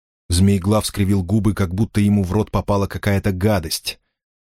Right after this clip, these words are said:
На висках у него вздулись жилы, тёмные полоски на коже, покрывавшиеся красными пятнами. Он окинул Тулио взглядом саламандры, взял из рук ближайшего к нему солдата арбалет,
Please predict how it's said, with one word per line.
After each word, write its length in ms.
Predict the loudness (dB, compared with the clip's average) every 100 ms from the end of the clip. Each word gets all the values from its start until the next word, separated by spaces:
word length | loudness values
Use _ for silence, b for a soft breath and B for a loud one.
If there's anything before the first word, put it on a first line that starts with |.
| 0
На 140 | 2
висках 500 | 2 0 0 -2 2
у 40 |
него 260 | 2 2 0
вздулись 480 | -2 -2 0 2 0
жилы, 680 | -2 2 2 2 0 -4 _ _ _ _ -2
тёмные 460 | 0 4 4 2
полоски 520 | 0 -2 0 -2 -2
на 160 | -2 -2
коже, 500 | -2 -2 0 0 -4
покрывавшиеся 840 | -8 -6 -4 -2 -4 -4 -4 -4 -6
красными 560 | -2 -2 -2 0 0
пятнами. 640 | 0 -2 -2 -4 -20 -20 _ _ _ _ _ _ -4
Он 180 | 0 2
окинул 440 | 2 0 2 0
Тулио 400 | 0 2 4 2
взглядом 520 | 0 -2 0 2 2
саламандры, 880 | 0 0 2 2 2 2 2 2 -2 _ _ _ -8
взял 360 | -2 2 2 2
из 240 | -2 0
рук 200 | 2 0
ближайшего 680 | 0 0 2 0 0 -2 -4
к 120 | 0
нему 200 | 0 0
солдата 540 | 0 -2 0 0 -2 -2
арбалет, 800 | -2 0 0 2 2 2 -4